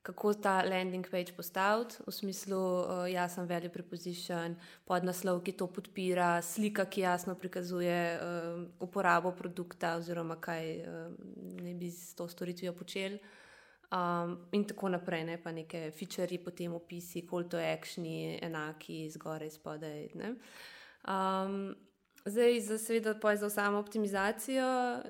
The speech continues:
je pa treba tudi en korak naprej od teh, uh, klasičnih priporočil in da se dejansko to testira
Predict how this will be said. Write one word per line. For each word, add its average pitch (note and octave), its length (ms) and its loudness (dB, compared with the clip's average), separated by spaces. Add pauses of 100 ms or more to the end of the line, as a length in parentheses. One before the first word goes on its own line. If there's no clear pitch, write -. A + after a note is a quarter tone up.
(100)
je - 180 -6
pa A#3+ 140 -2
treba A#3+ 320 4
tudi A#3 260 -4
en A3 140 0
korak G#3+ 480 6
naprej G#3+ 580 8
od F#3+ 240 2 (160)
teh, F#3 240 0 (220)
uh, F3 420 -4 (220)
klasičnih F3+ 560 -4
priporočil F#3 640 -2 (680)
in B3 280 4
da A#3 100 4
se A#3 140 0
dejansko G#3 460 4
to G#3+ 120 -2
testira F#3+ 520 -2